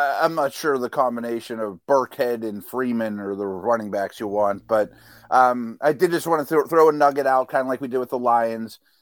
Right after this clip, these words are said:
I was gonna mention Mills. I wanted to mention Nico Collins as well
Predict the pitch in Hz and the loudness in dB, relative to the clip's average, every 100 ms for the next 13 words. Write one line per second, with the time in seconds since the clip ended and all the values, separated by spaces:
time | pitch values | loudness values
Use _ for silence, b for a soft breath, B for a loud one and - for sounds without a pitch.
0 | _ - 160 151 147 147 147 143 160 143 | _ 0 2 0 -6 -4 -4 -4 -8 -2
1 | 139 139 135 131 120 - _ _ - 135 | 4 6 4 0 -8 -16 _ _ -2 2
2 | 151 139 135 139 - 139 135 139 - 135 | 2 0 -4 -6 -6 -8 -8 -6 -2 -2
3 | - - 139 131 131 127 127 123 113 127 | -2 2 4 4 2 -2 -2 -6 -8 -8
4 | 113 117 131 127 123 | -6 0 4 4 2